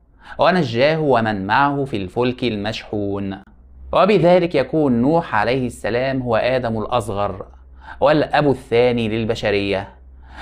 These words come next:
وجميع من على الأرض من ذرية نوح عليه السلام. قال الله تعالى: "وجعلنا ذريته هم الباقين".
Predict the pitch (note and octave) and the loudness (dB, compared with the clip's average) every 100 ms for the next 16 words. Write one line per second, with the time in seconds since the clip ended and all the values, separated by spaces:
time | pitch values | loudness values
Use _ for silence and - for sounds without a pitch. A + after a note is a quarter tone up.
0 | - D3+ E3+ E3+ D#3+ E3 A#2 B2+ C3+ G#2+ | -2 2 4 4 2 2 2 2 2 0
1 | G2+ F#2+ E2 C#3+ C3 A#2+ A2 G#2 G2+ F#2+ | -2 -4 0 0 0 -2 -2 -2 -4 -2
2 | G2 A#2+ G#2 G#2+ B2 A#2+ G#2+ G#2 A2 G#2+ | 0 -2 -2 -2 -2 -2 -2 0 0 -2
3 | G2+ G#2 G2+ G2 G2 F#2+ - - - - | -6 -4 -2 -2 -4 -6 -10 -20 -20 -20
4 | - - - - D#3 G#2+ F#2 A#2 C3 G#2+ | -20 -20 -6 0 2 2 0 0 0 0
5 | A2 A2+ B2 A#2+ A#2+ A#2 A2+ - _ _ | 0 0 0 0 0 -2 -6 -12 _ _
6 | _ _ - - - D3 E3+ D#3+ E3 E3 | _ _ -20 -6 0 2 2 2 0 0
7 | C3+ A#2 G#2 G#2 G2 F2+ F2+ A#2+ C#3+ C3+ | -2 -2 -4 -6 -6 -6 -4 -2 -2 -2
8 | B2+ A#2 C#3 B2 G#2 F#2 A2 A2+ A2 - | -4 -2 -2 -2 -4 -4 -2 -2 -4 -6
9 | G2+ G2 G2 F#2+ | -6 -6 -6 -8